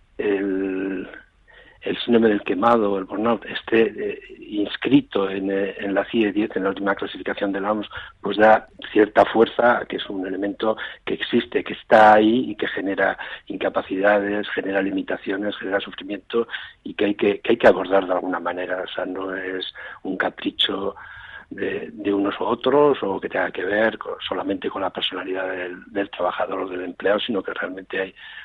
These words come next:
profesiones realmente duras y, y que generan este tipo de cuadros y hay que, hay que cuidar a, al trabajador, hay que cuidar al que desarrolla esas profesiones.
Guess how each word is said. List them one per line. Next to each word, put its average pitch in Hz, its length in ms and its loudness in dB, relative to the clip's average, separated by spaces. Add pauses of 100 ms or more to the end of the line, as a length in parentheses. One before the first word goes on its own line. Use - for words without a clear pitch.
(100)
profesiones 104 840 2
realmente 95 640 -2
duras 113 480 2
y, 92 320 -6
y 98 40 -8
que - 120 -8
generan 90 420 -6
este - 180 -12
tipo 98 200 -8
de 95 80 -4
cuadros 101 420 -2 (440)
y 190 100 0
hay - 60 -6
que, - 220 -4
hay - 140 0
que - 160 0
cuidar 90 360 -6
a, 90 460 -8
al - 200 -6
trabajador, 95 640 -4
hay 92 80 -6
que 92 100 -4
cuidar 90 260 -6
al 90 140 -6
que 90 240 -8 (300)
desarrolla 90 480 -4
esas - 200 -4
profesiones. - 540 -10